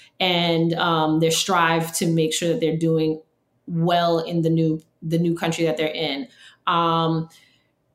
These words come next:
all that to be said, my mom grew up here, high school, college.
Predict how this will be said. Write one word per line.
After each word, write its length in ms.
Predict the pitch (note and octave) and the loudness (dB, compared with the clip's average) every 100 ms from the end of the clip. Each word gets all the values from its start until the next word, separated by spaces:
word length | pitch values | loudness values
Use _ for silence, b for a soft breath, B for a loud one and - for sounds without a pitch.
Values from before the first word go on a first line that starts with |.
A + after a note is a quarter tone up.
| _ | _
all 260 | G3+ G#3 A3+ | 0 2 2
that 220 | G#3 G3 | 2 2
to 60 | A3+ | 0
be 140 | G3 | 0
said, 260 | - G3+ F#3+ | 0 -2 0
my 120 | E3+ | 0
mom 560 | E3+ E3 E3 E3 E3+ - _ - | 0 0 0 -2 -4 -16 _ -16
grew 260 | E3+ F3 F#3+ | -6 -2 2
up 200 | A#3 A#3 | 0 0
here, 500 | B3+ A3 A3 G#3+ G#3 | 0 2 2 2 2
high 200 | G#3+ G3 | 2 0
school, 640 | G3+ - G3+ G3 F#3+ F#3+ | -2 -2 0 2 2 0
college. 800 | F#3+ F#3 F3+ F#3+ F#3+ F#3 F3+ E3 | -2 0 2 2 0 0 -2 -4